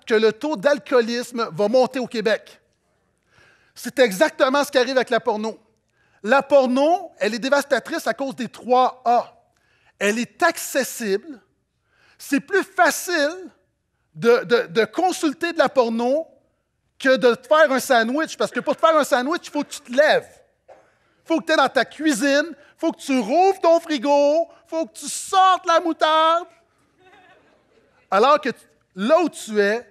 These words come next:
présentement, à deux clics, il y a des gens là ici, là, t'es à deux clics, maintenant, là, à deux clics de la porno.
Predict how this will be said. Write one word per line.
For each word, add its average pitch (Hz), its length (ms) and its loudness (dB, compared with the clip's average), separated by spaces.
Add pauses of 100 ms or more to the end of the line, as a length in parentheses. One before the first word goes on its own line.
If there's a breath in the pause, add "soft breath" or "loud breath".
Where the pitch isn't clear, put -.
(240)
présentement, 247 640 -2
à 185 100 0
deux 240 160 -6
clics, 240 160 -12
il 208 40 -4
y - 20 -2
a - 20 -6
des 240 120 -4
gens 302 120 4
là 311 80 2
ici, - 200 -6
là, 285 100 -12
t'es - 180 -8
à 214 80 0
deux 285 200 0
clics, - 240 -6
maintenant, 330 420 0
là, 180 100 0
à 170 80 0
deux 294 220 -2
clics 269 300 -8 (260)
de 165 40 -8
la 180 80 -2
porno. 180 300 -8